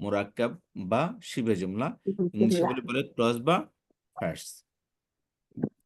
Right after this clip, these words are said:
Speaker 1: তো আমরা বলেছিলাম কালিমা তিন প্রকার, ইসম, ফেল, হরফ, আর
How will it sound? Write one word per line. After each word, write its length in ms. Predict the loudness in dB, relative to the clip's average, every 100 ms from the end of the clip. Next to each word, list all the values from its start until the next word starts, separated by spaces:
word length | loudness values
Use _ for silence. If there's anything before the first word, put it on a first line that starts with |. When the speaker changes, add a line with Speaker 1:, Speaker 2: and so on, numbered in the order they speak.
| _ _ _ _ _ _ _ _ _ _ _ _ _ _ -4
Speaker 1:
তো 60 |
আমরা 100 | 0
বলেছিলাম 360 | 4 4 4 2
কালিমা 340 | 4 4 4
তিন 200 | 0 0
প্রকার, 200 | -2 0
ইসম, 220 | 0 0 -2
ফেল, 140 | -2
হরফ, 280 | 2 4 2 -2 _ _ _
আর 120 | -4